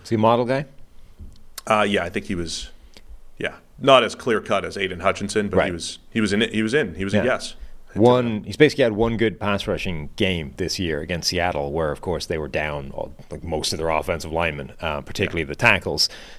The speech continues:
Speaker 1: Uh, so he had four pressures in that game, an eighty-three point six pass rushing grade. Every other pass rushing grade has been sixty or lower. Uh, last week against Buffalo, he had six pressures, but he had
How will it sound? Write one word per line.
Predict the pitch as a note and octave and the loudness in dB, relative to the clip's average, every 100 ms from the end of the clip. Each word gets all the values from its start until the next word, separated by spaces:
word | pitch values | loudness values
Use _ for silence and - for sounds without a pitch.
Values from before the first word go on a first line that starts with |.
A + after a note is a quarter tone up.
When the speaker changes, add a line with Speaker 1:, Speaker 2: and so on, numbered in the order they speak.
| - | -8
Speaker 1:
Uh, | F2+ E2+ D#2 | -2 -2 0
so | A#2 | 0
he | |
had | F#2 | 0
four | - B2 | 4 4
pressures | - A2+ F#2+ G#2 | 4 -2 -4 -6
in | F2+ | 2
that | G#2 G2 | 2 4
game, | G#2 F#2 F#2 | 2 2 0
an | F#2+ | 0
eighty-three | G2 F#2 G#2+ G2+ | 0 -2 -2 -2
point | - F#2 | 0 -2
six | - A2 - | 2 0 2
pass | B2 B2+ A#2+ | 2 4 4
rushing | G#2 G2 | 2 2
grade. | F#2+ F#2 F#2 - - - - - - - | 2 2 -2 -8 -16 -14 -14 -16 -4 6
Every | D3 C#3 A#2+ | 6 6 2
other | B2+ A#2+ G2+ | 2 2 0
pass | - A2+ G2+ | -2 -2 0
rushing | A2 E2+ F#2 | 0 0 0
grade | F#2 F2+ E2+ - - - - - - - - | 0 2 0 -6 -14 -14 -14 -2 0 2 0
has | - G#2+ | 2 2
been | - E2 | 2 0
sixty | - - B2+ - G#2+ F#2+ | 4 4 4 0 -2 0
or | G2 F#2 | 2 2
lower. | F#2 E2+ - - - - - | 4 2 0 -6 -8 -8 -2
Uh, | E2+ E2 D#2 D2+ - - | 0 2 0 -4 -8 -6
last | G2+ F#2 F#2 G#2 | 6 8 8 4
week | G2 E2+ | -2 -2
against | F#2 D#2 - | -4 -4 2
Buffalo, | G#2 - F#2+ | 2 4 0
he | D#2+ | 0
had | D2+ | -2
six | - F2 | -2 -2
pressures, | - B2 A#2+ G2+ E2+ | 2 2 2 -4 -4
but | - | -2
he | E2+ | 0
had | E2+ | 0